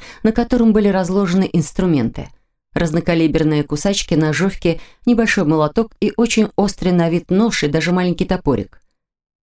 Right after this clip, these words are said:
«Как ты относишься к боли? Мне почему-то кажется, что ты ее боишься. И еще больше, чем самой боли, ты боишься уродства и увечий.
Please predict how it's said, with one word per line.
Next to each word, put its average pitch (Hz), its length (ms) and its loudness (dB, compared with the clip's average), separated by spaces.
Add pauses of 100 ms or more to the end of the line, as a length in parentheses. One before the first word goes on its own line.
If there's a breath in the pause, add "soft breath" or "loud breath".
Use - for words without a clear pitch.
(140)
«Как 151 300 -2
ты 151 140 0
относишься 151 800 0
к 165 100 -2
боли? 139 440 -2 (920)
Мне 147 280 2
почему-то 143 600 -2
кажется, 151 720 -4 (500)
что - 300 -2
ты 147 140 -4
ее 135 220 2
боишься. 143 640 -2 (800)
И 143 60 0
еще 147 480 2
больше, 135 580 0
чем 135 280 0
самой 151 420 0
боли, 139 260 0
ты 135 120 -2
боишься 147 460 0
уродства 147 520 0
и 156 200 0
увечий. 180 640 -2